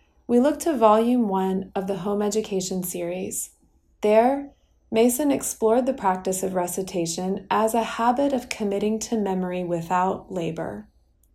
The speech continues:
She clarifies this concept by way of example with this,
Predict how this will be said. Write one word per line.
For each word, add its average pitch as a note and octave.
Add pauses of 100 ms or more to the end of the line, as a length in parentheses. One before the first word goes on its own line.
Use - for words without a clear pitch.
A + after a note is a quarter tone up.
She B3+
clarifies B3+
this A3
concept F#3
by F#3+
way F#3+
of G3
example A3
with G3
this, -